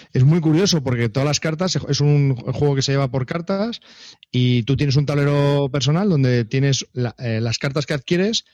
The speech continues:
tienen cuatro partes, arriba, abajo, derecha, izquierda. Entonces, dependiendo de dónde pongas tu carta en la granja, pues va a hacer una cosa. Si la pones en la parte de arriba, se activa la parte de arriba de la carta. Si metes la carta por debajo del tablero, en la parte inferior,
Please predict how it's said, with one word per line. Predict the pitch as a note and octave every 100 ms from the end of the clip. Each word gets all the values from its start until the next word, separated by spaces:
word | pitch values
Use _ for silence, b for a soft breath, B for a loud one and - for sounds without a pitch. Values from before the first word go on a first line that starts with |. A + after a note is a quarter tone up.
| b _ -
tienen | D3 E3
cuatro | C#3+ D3+ C3
partes, | G#2+ A#2 A#2+ A3+ - -
arriba, | A2+ B2+ C#3
abajo, | C#3 D#3+ F3+
derecha, | C#3+ C3 C3+
izquierda. | C3 - B2
Entonces, | A2 C#3 A2+
dependiendo | A#2+ B2 C3+ D3+
de | D#3+
dónde | D#3+
pongas | C#3+ E3 D#3+ D3
tu | D3+
carta | D3+ D3+ B2
en |
la | A#2+
granja, | A#2 D#3 E3+ G#3
pues | F#3 A#2+
va |
a |
hacer | C3 C#3
una | A#2+
cosa. | G#2 A2 D#3
Si | -
la | A#2+
pones | A2 C3 C#3 C#3+
en |
la | C#3+
parte | C3+ C#3 D3
de |
arriba, | D3 F3 C3+
se | -
activa | A2+ C3 C3
la | A2
parte | A2+ G#2+
de | B2+
arriba | A#2+ C3
de | C3
la | C#3
carta. | F3+ F#3+ G#3+ A#3+ B B B
Si | - B2+
metes | B2 B2
la | C3 B2+
carta | D#3 C3+
por | A2 A#2
debajo | B2 B2 C3+
del | C3+ B2
tablero, | C3 D#3
en | B2+
la | G#2+
parte | A2+ C3
inferior, | B2+ C3+ C3+ E3+ A#3+